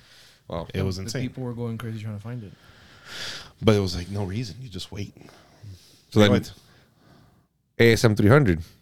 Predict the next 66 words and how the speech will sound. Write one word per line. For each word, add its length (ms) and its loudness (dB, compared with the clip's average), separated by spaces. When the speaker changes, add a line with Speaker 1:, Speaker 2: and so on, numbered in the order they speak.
Speaker 1:
why 180 6
is 60 8
that 160 6
selling 280 2
for 120 -8
six 400 -2
thousand 400 -4
dollars? 340 -8
Speaker 2:
It 80 -10
was 160 -4
going 240 -6
at 100 -4
a 40 -6
high 260 -6
of, 140 -4
like, 180 -8
nine 400 -6
thousand 320 -6
dollars 180 0
Speaker 3:
I 40 -2
think 140 -2
Speaker 2:
at 100 -4
Speaker 3:
at, 0 -
Speaker 2:
one 80 -6
Speaker 3:
at 80 -12
Speaker 2:
point. 180 -6
Speaker 3:
one 160 -6
point 300 -8
it 60 -6
was 200 -10
like, 200 -10
I 100 -8
don't 80 -4
know 80 -2
about 180 -4
Speaker 2:
I 80 0
Speaker 3:
now, 60 4
Speaker 2:
was 120 2
Speaker 3:
I, 40 -4
Speaker 2:
con-, 140 0
Speaker 3:
I 20 -6
Speaker 2:
no, 200 2
Speaker 3:
think 60 -10
Speaker 2:
I 80 -2
was 140 2
considering 420 -2
selling 280 0
it 100 -2
when 140 -6
the 100 -4
last 240 -2
sale 160 0
was 160 -2
eighty-nine 380 -2
hundred 240 -8
dollars. 400 -8
Speaker 3:
Yeah, 80 -12
it 20 -8
was 160 -10
eight 100 -10
thousand 280 -8
something. 260 -10
I 40 -12
was 100 -16
like, 120 -20
"Wow." 100 -20